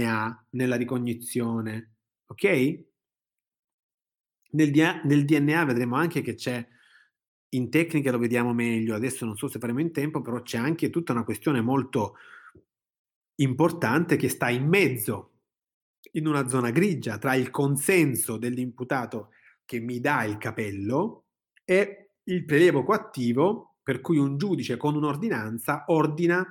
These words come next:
che questa persona, che a questa persona venga prelevato il capello. Questa via di mezzo cos'è? Sono quei trucchi da film che si usano però, per cui la polizia ti offre un caffè, ti offre una sigaretta, poi si tiene la tazza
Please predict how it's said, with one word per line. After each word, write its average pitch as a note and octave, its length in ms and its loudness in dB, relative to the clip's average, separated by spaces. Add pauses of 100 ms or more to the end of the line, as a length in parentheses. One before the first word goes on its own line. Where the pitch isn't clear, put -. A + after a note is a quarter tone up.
(220)
che C3 160 -8
questa C#3 260 -4
persona, C#3 640 -6 (680)
che C3 120 0
a A#2 120 -2
questa D3 260 2
persona D#3+ 300 0
venga B2+ 300 0
prelevato A2 380 -4
il G#2 100 -8
capello. G2 520 -16 (260)
Questa D#3+ 300 -2
via G3+ 180 0
di G#3+ 120 0
mezzo G3+ 440 2
cos'è? A2 460 -2 (240)
Sono A3+ 340 0
quei D3+ 180 4
trucchi - 360 0
da F3 140 2
film F3 600 4
che A2+ 180 -2
si - 140 -4
usano B2+ 380 2
però, G#2 500 -6 (1200)
per E3+ 200 2
cui D3 480 4 (240)
la C3+ 140 -2
polizia C#3 540 0
ti B2 140 -4
offre A#2+ 300 -2
un A2+ 120 -2
caffè, G3 560 -2 (280)
ti - 80 -6
offre A#2+ 260 -4
una A#2 100 -2
sigaretta, E3+ 600 0
poi B2 140 0
si A#2 100 -4
tiene B2+ 200 0
la F3+ 140 0
tazza F3 580 -2